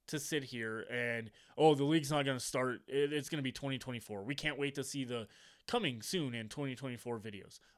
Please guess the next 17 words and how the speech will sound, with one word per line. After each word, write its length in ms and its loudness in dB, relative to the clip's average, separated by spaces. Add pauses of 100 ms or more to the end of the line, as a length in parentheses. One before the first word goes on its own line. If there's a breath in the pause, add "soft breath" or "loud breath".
Look, 280 6 (320 soft breath)
I'll 120 8
eat 100 2
my 140 8
words 300 6
if 100 -6
that 180 0
happens. 600 -6
That 160 6
is 100 -2
perfectly 560 -4
fine. 400 -8 (640 soft breath)
But 320 2 (240 soft breath)
there 140 2
is 200 -2
no 260 4
way 460 4